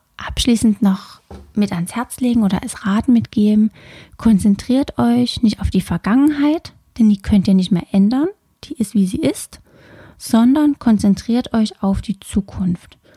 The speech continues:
Denn diese, die könnt ihr noch verändern. Wenn du dich aber immer auf die Vergangenheit konzentrierst und immer darüber nachdenkst, „Ach Mensch, und hätte ich doch mal und dann wäre es jetzt nicht so.“ Es ist jetzt aber so.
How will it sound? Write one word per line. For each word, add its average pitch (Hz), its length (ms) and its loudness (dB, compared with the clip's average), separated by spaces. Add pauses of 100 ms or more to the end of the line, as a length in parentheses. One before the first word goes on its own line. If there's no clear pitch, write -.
(540)
Denn 190 160 2
diese, 302 480 0 (220)
die 247 40 -8
könnt 233 220 0
ihr 240 80 0
noch 220 160 2
verändern. 190 720 0 (1400)
Wenn 202 180 2
du 220 100 0
dich - 180 -10
aber - 220 -8
immer 311 300 2
auf - 80 -8
die 262 100 -4
Vergangenheit 214 1000 0
konzentrierst 185 680 0
und - 100 -4
immer 262 220 2
darüber 240 340 0
nachdenkst, 202 640 2
„Ach 196 260 -4
Mensch, 190 240 -4
und 196 80 0
hätte 208 240 -6
ich 208 100 -6
doch 208 180 -4
mal 190 200 -2
und 208 180 -6
dann 202 260 -2
wäre 226 200 -2
es 226 100 -6
jetzt 214 220 -2
nicht 208 200 2
so.“ 196 280 2 (440)
Es - 280 0
ist - 180 -2
jetzt - 220 -2
aber 180 240 2
so. 175 320 0